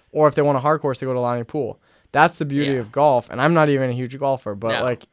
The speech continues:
Speaker 1: if you need an open fairway, go to a course that has
Speaker 2: Yeah.
Speaker 1: easy holes.
Speaker 2: Yeah.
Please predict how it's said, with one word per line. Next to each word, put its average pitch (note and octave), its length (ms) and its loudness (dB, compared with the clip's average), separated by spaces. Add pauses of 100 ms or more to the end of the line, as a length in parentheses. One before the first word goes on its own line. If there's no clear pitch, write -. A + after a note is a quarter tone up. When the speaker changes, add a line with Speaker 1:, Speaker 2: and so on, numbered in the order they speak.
(120)
Speaker 1:
if C3+ 200 -6
you E3 100 2
need F#3 160 4
an F3 80 4
open E3 240 4
fairway, D#3+ 440 4
go C#3+ 200 6
to E3 80 6
a D#3 100 6
course D3+ 460 0
that C3+ 120 -8
has C3+ 300 -2
Speaker 2:
Yeah. C3 140 -6
Speaker 1:
easy C3 180 -8
holes. C3 420 -8 (300)
Speaker 2:
Yeah. G2+ 200 -14